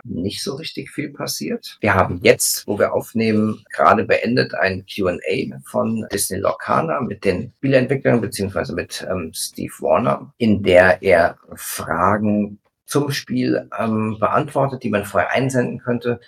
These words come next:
Aus Zeitgründen, weil so viele Karten veröffentlicht wurden, fassen wir das zu einem späteren Zeitpunkt nochmal zusammen. Das wird da vor allem Regelerklärungen geben, Klarstellungen zu Fragen, zu Regeln,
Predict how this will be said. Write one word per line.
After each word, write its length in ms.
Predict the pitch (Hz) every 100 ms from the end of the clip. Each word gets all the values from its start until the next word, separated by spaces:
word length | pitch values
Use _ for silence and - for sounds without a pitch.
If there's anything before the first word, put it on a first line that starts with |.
| -
Aus 280 | 104 - -
Zeitgründen, 840 | 113 135 - - 131 - 135 131
weil 400 | 101 92 98 - -
so 460 | 104 98 98 135
viele 340 | - - 113 113
Karten 380 | 101 104 -
veröffentlicht 720 | 107 120 107 113 - 113 -
wurden, 480 | - 107 107 110 104 -
fassen 400 | - 113 110 117
wir 100 | 101
das 300 | 107 104 -
zu 180 | - 101
einem 120 | 92
späteren 500 | - 131 135 - 131
Zeitpunkt 460 | - 120 - 120 -
nochmal 220 | 95 87
zusammen. 360 | 101 110 139
Das 220 | 135 107 104
wird 160 | 98
da 100 | 92
vor 200 | - -
allem 260 | 73 76 80 -
Regelerklärungen 1600 | 98 98 117 117 113 110 - - - 104 107 104 98 98 98 98
geben, 640 | 95 95 95 95 95 95
Klarstellungen 880 | - 85 82 - - 95 87 92 -
zu 160 | -
Fragen, 720 | - - 76 76 80 87 85 - -
zu 240 | - 98
Regeln, 680 | 95 87 80 82 87 85